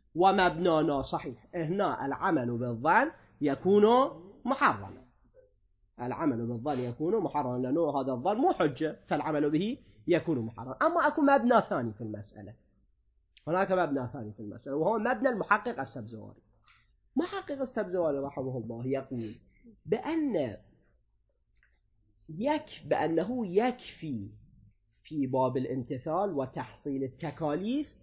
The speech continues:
التحصيل الظني أيضا.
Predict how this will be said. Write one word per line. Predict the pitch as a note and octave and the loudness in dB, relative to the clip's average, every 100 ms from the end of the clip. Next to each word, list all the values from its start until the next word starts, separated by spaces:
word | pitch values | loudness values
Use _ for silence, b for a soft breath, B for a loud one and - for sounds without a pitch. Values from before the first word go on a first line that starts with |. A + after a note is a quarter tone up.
| _ _ _ _ _ _ D#3 | _ _ _ _ _ _ -6
التحصيل | D#3+ - F3+ D3 - F3+ A3 C4+ D4 D#4 - - _ _ _ _ _ _ - | -6 -8 -8 -8 -10 -6 -2 0 0 -2 -10 -20 _ _ _ _ _ _ -2
الظني | D#3 C#3 C3+ G#3 A#3 C4+ D4+ - | 0 0 2 2 4 -2 -4 -6
أيضا. | C3 A#2 A#2 A#2 | -10 -12 -12 -16